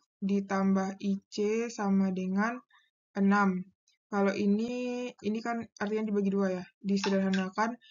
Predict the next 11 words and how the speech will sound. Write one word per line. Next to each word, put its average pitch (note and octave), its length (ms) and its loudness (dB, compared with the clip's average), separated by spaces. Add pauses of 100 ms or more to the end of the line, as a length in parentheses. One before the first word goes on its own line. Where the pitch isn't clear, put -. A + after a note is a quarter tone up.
(220)
kita G#3 240 -2
bagi G3 320 2
dua G3 240 4
lagi, F#3 320 -2
berarti G#3 400 -4
ini, A3 240 -4 (880)
eh, G3 560 2
I G3 400 0
B F#3 80 -8 (480)
ditambah F#3+ 640 -2 (160)
I G3 100 0